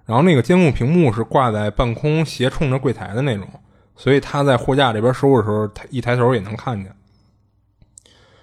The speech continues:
然后这一看差点没给他吓死，就是他通过屏幕看到刚才站在门口那女的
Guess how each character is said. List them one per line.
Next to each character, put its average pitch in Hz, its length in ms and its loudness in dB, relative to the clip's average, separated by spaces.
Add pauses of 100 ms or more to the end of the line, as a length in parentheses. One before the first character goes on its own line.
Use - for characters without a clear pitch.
(160)
然 123 120 -2
后 139 80 0
这 160 120 0
一 156 100 4
看 127 400 0
差 - 160 -6
点 110 140 -4
没 113 100 -2
给 113 80 0
他 104 80 -4
吓 101 300 -6
死， - 120 -18 (540)
就 - 100 -6
是 113 60 2
他 151 100 4
通 175 240 0
过 160 80 6
屏 127 200 -2
幕 151 200 2
看 135 200 -2
到 120 100 0
刚 135 160 -2
才 151 180 0
站 147 220 0
在 113 80 0
门 113 180 -2
口 123 160 -8
那 117 140 -2
女 110 160 -2
的 98 300 -12